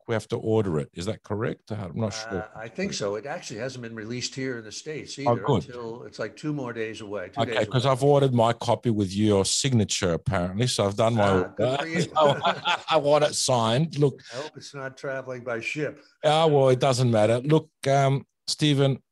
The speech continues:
Speaker 1: I thank you so much for your time. It's,
Speaker 2: Thank
Speaker 1: it's
Speaker 2: you,
Speaker 1: been
Speaker 2: Fotis. Thanks for having me.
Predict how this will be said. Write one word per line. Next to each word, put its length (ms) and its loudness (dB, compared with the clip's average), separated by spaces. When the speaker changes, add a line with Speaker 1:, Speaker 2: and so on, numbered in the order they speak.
Speaker 1:
I 120 2
thank 320 2
you 60 4
so 260 2
much 240 0
for 120 -2
your 120 2
time. 480 0
It's, 240 -4
Speaker 2:
Thank 160 -6
Speaker 1:
it's 100 -4
Speaker 2:
you, 60 -8
Speaker 1:
been 240 0
Speaker 2:
Fotis. 140 -12
Thanks 220 -12
for 140 -2
having 320 -4
me. 320 -8